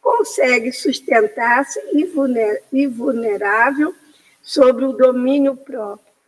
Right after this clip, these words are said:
Somente quem sabe sacrificar-se por amor encontra a incorruptível segurança.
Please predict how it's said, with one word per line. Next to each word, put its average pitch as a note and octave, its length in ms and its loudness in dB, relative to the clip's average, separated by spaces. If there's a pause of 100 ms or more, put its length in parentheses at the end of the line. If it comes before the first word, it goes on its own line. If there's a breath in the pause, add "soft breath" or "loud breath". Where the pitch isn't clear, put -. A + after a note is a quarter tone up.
(440)
Somente D4 800 2
quem E4 380 0
sabe A3 500 0
sacrificar-se A#3+ 1160 -4 (100)
por C4+ 220 6
amor A#3 520 -2 (220)
encontra B3 680 -2
a A#3 60 4
incorruptível B3 1000 -4
segurança. G#3+ 840 -2